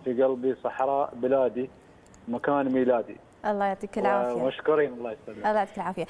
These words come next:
Speaker 2: آه، أستاذ علي، إذا تكلمنا عن اهتمام صاحب السمو الشيخ محمد بن راشد بالرياضة ككل، ما شاء الله نشوفه إذا في رياضة القدرة موجود، في الهجن موجود، آه، في السباقات الأخرى موجود. خلينا نتكلم عن هذه الشخصية الجميلة.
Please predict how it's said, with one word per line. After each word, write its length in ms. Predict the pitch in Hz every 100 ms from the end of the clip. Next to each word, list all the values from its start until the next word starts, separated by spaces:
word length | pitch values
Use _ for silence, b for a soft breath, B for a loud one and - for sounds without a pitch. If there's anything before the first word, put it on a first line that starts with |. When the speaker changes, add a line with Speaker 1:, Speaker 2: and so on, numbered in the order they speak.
| B B -
Speaker 2:
آه، 180 | 247 247
أستاذ 440 | 240 330 349 247
علي، 260 | 254 254 262
إذا 120 | 240
تكلمنا 440 | - 269 262 247
عن 60 | 214
اهتمام 320 | 214 240 220
صاحب 280 | 208 226 208
السمو 240 | 214 233
الشيخ 200 | 214 233
محمد 260 | 202 226 202
بن 60 |
راشد 440 | 202 220 233 - 190
بالرياضة 480 | 214 233 233 254 202
ككل، 480 | - 233 - 269 185 B B -
ما 100 | 208
شاء 140 | 269
الله 120 | 269
نشوفه 380 | 254 302 302 302
إذا 540 | 262 254 262 262 254
في 180 | 247 -
رياضة 360 | 262 285 294 285
القدرة 360 | 262 262 269 269
موجود، 480 | 262 208 185 180 185 202 202
في 460 | 190 226 226 226 226
الهجن 400 | 240 277 240 277
موجود، 480 | 254 233 190 196 190 - B B -
آه، 140 | 196
في 160 | 202 285 285 269
السباقات 680 | 226 - 240 262 254 277 277
الأخرى 340 | 254 262 - 269
موجود. 420 | 247 220 180 180 - -
خلينا 200 | 392 494
نتكلم 360 | - - 254 214
عن 80 | 214
هذه 200 | 233 240
الشخصية 480 | 220 233 - 247 226
الجميلة. 440 | 185 185 170 -